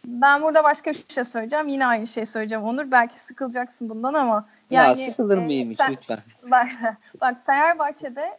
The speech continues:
Speaker 1: zaten tahmin edilemeyen şey bu. Sulukas durunca başka biri oynayabiliyor. Başka biri
Speaker 2: Oy.
Speaker 1: oynayınca yani da, Datome oynayınca Datome oynuyor. Datome olmayınca Guduric oynuyor. Guduric oynamayın-, oynamayınca Kalinic. Kalinic olmayınca Veseli. Zaten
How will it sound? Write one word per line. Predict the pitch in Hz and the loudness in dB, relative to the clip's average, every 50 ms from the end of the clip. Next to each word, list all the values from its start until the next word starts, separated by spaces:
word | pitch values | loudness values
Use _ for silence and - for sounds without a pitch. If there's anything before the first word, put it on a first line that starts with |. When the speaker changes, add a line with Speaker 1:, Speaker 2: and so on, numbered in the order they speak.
| _ _ | _ _
Speaker 1:
zaten | 262 277 262 269 277 - 302 285 285 | -8 -6 -6 -6 -6 -10 -12 -14 -12
tahmin | 269 - 277 269 277 277 285 | -12 -8 -8 -6 -6 -6 -8
edilemeyen | 285 285 269 269 285 285 285 269 262 262 262 277 | -10 -10 -10 -10 -10 -10 -10 -10 -12 -12 -12 -12
şey | 277 - 311 262 262 226 | -8 -6 -6 -6 -6 -6
bu. | 214 202 180 202 | -8 -8 -10 -10
Sulukas | - - - 311 320 330 339 - 262 - _ - | -12 -10 -8 -4 0 2 2 2 2 -2 _ -6
durunca | 262 285 330 320 294 247 277 302 339 370 - | -4 -2 0 0 0 2 2 2 2 2 2
başka | 262 277 269 269 - 277 254 | 2 2 2 2 -2 -10 -10
biri | 240 247 311 | -6 -4 -2
oynayabiliyor. | 302 277 254 254 254 254 262 240 240 226 226 202 196 - - - | -2 -2 -2 -4 -4 -4 -4 -4 -6 -6 -6 -6 -8 -6 -2 2
Başka | 254 262 277 - - 320 269 | 2 2 0 0 -8 -8 -2
biri | 254 254 269 | 0 2 4
Speaker 2:
Oy. | 285 277 277 | 6 4 4
Speaker 1:
oynayınca | 277 269 269 - - 240 - 320 330 254 | 2 0 0 0 -2 -2 -2 -2 -2 0
yani | 254 240 240 233 | 0 -2 -2 2
da, | - 311 262 - - _ _ _ _ - | 4 2 2 2 -4 _ _ _ _ 4
Datome | 311 302 311 359 349 320 294 | 4 4 4 0 -4 -4 -4
oynayınca | 269 254 247 247 247 254 277 330 277 | -8 -8 -8 -10 -12 -12 -12 -8 -6
Datome | 294 285 285 302 262 247 | -6 -6 -6 -8 -10 -10
oynuyor. | 233 220 220 214 214 226 | -10 -12 -12 -14 -12 -6
Datome | 285 302 311 359 349 320 311 | -6 -6 -4 -6 -6 -6 -6
olmayınca | 285 277 262 254 269 285 311 | -6 -6 -8 -10 -12 -12 -12
Guduric | 302 254 277 277 247 254 247 240 240 240 | -12 -10 -10 -10 -10 -10 -12 -12 -10 -10
oynuyor. | 226 214 208 208 220 | -8 -8 -6 -8 -6
Guduric | 233 320 302 359 349 339 339 311 | -6 -6 -4 -6 -6 -4 -2 -2
oynamayın-, | 285 269 262 269 269 269 - _ | -2 -2 -4 -6 -8 -10 -10 _
oynamayınca | - 269 277 269 262 254 247 247 269 330 349 | 0 0 2 2 0 -2 -4 -4 -4 -6 -4
Kalinic. | - 339 302 269 254 220 208 214 | 0 2 2 2 2 0 -2 -2
Kalinic | - 349 349 349 359 339 320 | 2 2 2 2 2 0 0
olmayınca | 277 262 254 269 294 320 359 285 | 0 0 0 -2 -4 -4 0 2
Veseli. | 277 277 277 - 254 208 196 185 - - - _ _ | 2 2 2 0 -6 -6 -6 -6 -10 -14 -20 _ _
Zaten | - 311 403 453 - 440 359 | 2 2 2 2 0 -6 -8